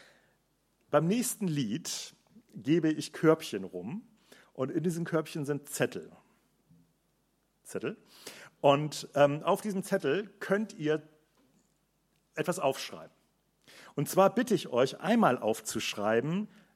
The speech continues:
drei Personen aus der landeskirchlichen Gemeinschaft, die dir direkt einfallen. Also mir fallen sofort Anton, Udo und Martina ein. Euch auch? <laughs> Nee, ich kenne die auch nicht, <laughs> keine Ahnung.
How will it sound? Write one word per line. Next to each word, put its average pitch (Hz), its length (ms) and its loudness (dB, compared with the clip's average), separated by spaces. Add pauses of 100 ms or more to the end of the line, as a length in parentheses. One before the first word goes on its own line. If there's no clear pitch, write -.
(200)
drei 143 380 4
Personen 135 880 -4 (800)
aus 196 200 6
der 240 100 4
landeskirchlichen 180 760 -2
Gemeinschaft, 104 920 -6 (500)
die 135 80 -4
dir 131 140 0
direkt 131 480 0
einfallen. 98 600 -10 (840)
Also 120 140 -2
mir 185 140 10
fallen 156 260 4
sofort 135 340 2
Anton, 156 420 2
Udo 147 400 4
und 131 200 -2
Martina 104 520 -2
ein. 78 200 -18 (1200)
Euch 127 180 -2
auch? 180 340 -2
<laughs> - 40 -8 (600)
Nee, 107 100 -2
ich 104 140 -6
kenne 127 140 4
die 107 100 -2
auch 113 100 2
nicht, 104 260 -6
<laughs> - 0 -
keine 120 200 6
Ahnung. 107 180 2